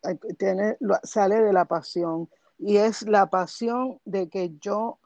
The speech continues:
no nací para ser una persona esclavizada,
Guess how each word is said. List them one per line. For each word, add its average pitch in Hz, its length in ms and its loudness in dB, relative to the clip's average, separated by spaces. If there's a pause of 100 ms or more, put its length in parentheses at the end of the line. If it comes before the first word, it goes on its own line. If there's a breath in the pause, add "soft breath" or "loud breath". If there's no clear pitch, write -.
(360)
no 185 240 -4
nací 240 500 -2
para 226 300 -2
ser 208 200 -4
una 202 220 -6
persona 196 400 -4
esclavizada, 185 960 -2